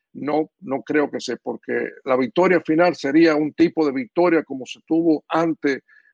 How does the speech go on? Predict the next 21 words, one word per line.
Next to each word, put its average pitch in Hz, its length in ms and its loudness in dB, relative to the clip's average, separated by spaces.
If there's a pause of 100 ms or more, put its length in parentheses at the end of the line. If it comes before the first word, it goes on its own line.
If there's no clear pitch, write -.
eh, 120 580 0
el, 113 540 -2
la, 107 480 0 (120)
la 120 120 -2
Alemania 143 520 2
nazi 165 560 -2 (200)
contra 123 400 -8
Hitler, 170 480 -2 (260)
o 139 160 -6
como 131 240 -8
se 120 240 -12
tuvo, 156 540 2 (300)
eh, 123 400 -2
contra 127 380 -6
Mussolini, 165 800 0 (220)
y 131 280 -6
como 127 240 -8
se 113 160 -8
tuvo 156 280 2
contra 131 300 -4
otros. 127 340 0